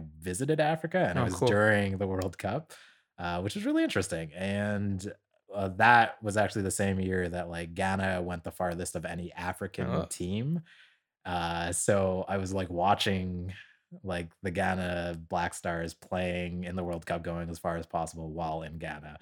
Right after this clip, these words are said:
Speaker 1: just
Speaker 2: Mm.
Speaker 1: randomly. And,
Speaker 2: That's
Speaker 1: like,
Speaker 2: nice.
Speaker 1: yeah, there was, like, no possible way to not be a soccer <laughs> fan.
Speaker 2: Yeah.
Speaker 1: Like, everyone was so invested, and
Speaker 2: So
Speaker 1: it
Speaker 2: what was it,
Speaker 1: was
Speaker 2: what was the atmosphere in Ghana?
Speaker 1: It was intense, man. <laughs>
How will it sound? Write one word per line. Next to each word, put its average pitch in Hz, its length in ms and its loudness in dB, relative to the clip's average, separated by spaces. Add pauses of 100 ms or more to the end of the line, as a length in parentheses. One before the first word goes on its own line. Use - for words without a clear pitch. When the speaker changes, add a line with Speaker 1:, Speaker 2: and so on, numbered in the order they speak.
(160)
Speaker 1:
just 110 320 4
Speaker 2:
Mm. 92 40 -8
Speaker 1:
randomly. 160 500 -6
And, 170 240 -8
Speaker 2:
That's 127 160 -2
Speaker 1:
like, 117 100 -4
Speaker 2:
nice. - 160 -10 (260)
Speaker 1:
yeah, 98 260 2
there 101 120 -2
was, 98 120 2
like, 95 180 0
no 107 420 6
possible 95 480 2
way 85 140 -2
to 82 100 -6
not 87 320 -4
be 87 140 -2
a 80 40 -4
soccer - 340 -6
<laughs> - 640 -10
fan. 180 120 8
Speaker 2:
Yeah. 113 260 10
Speaker 1:
Like, 120 260 6 (360)
everyone 107 420 8
was 92 100 0
so 90 200 0
invested, 85 500 -4
and 82 80 -4
Speaker 2:
So 135 120 6
Speaker 1:
it - 40 10
Speaker 2:
what 123 60 10
was 113 120 8
it, 113 40 2
Speaker 1:
was - 80 -2
Speaker 2:
what 127 80 6
was 123 100 4
the 107 100 2
atmosphere 120 460 0
in 104 80 -4
Ghana? 120 400 -6 (100)
Speaker 1:
It 151 120 12
was 208 120 10
intense, 277 580 10
man. 165 360 12
<laughs> - 40 -4